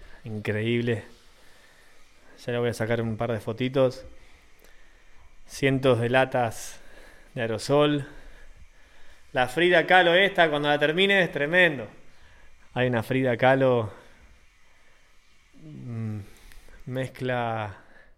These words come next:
graffiti,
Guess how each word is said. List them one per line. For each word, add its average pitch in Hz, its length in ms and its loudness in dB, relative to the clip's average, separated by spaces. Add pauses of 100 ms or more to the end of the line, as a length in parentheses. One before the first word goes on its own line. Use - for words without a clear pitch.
(1120)
graffiti, 123 1200 -4